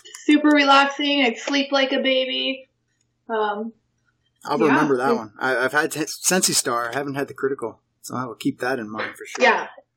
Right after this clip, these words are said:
Speaker 2: As
Speaker 1: Definitely a good one.
Speaker 2: as part of bud tending, are there any dislikes?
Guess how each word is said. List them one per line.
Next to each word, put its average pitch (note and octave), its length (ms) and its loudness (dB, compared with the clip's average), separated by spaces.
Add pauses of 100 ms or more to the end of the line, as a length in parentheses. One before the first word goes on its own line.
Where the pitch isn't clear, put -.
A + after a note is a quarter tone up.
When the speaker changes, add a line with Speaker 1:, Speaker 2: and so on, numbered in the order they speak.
(1000)
Speaker 2:
As A#3+ 180 8
Speaker 1:
Definitely A3+ 320 -8
a G#3+ 120 -8
good - 220 -8
one. - 200 -12 (200)
Speaker 2:
as D#3 160 4
part F#3+ 240 4
of F3+ 100 4
bud F3+ 220 4
tending, C3+ 400 2
are C3 120 2
there C#3+ 160 4
any D#3 340 2
dislikes? E3 760 2